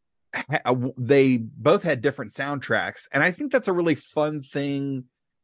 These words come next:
now with a lot of these silent films. You know, they're in the, they're in the public domain. Uh, I think it's a fun way to kind of put your own spin on it, especially if you're a fan of, you know, the vampire genre, the horror genre, you know, but you, and you've got these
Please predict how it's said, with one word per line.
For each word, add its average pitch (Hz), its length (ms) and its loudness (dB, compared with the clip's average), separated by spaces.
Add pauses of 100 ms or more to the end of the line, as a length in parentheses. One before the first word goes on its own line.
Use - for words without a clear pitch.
(120)
now 135 580 2
with 131 340 2
a 123 80 -4
lot 123 240 -2
of 123 80 -4
these 117 220 -6
silent 123 380 -4
films. 123 420 -2
You 113 80 -4
know, 110 160 -4
they're 104 160 -6
in 135 180 -2
the, 120 360 0 (240)
they're 113 180 -4
in 139 80 -4
the 139 80 -2
public 120 340 -4
domain. 113 640 -4 (560)
Uh, 117 260 0
I 113 120 -2
think 143 200 -8
it's 127 220 -6
a 113 60 -6
fun 127 440 -2
way 123 260 0
to 120 140 -12
kind 123 280 -6
of 110 180 -8
put - 240 -4
your 117 200 -2
own 120 200 -2
spin - 520 -6
on 180 180 -8
it, 214 220 -8
especially 135 500 -4
if 117 140 -6
you're 117 180 0
a 104 60 -4
fan 131 600 -4
of, 120 460 0 (580)
you 127 100 -4
know, 120 120 4
the 104 80 -4
vampire 123 520 0
genre, 123 400 -4
the 113 100 -2
horror 120 300 0
genre, 120 560 -4
you 113 120 -8
know, 110 180 -4
but 110 200 -6
you, 113 280 -8
and 110 160 -4
you've 107 140 -6
got 113 260 -2
these - 380 -10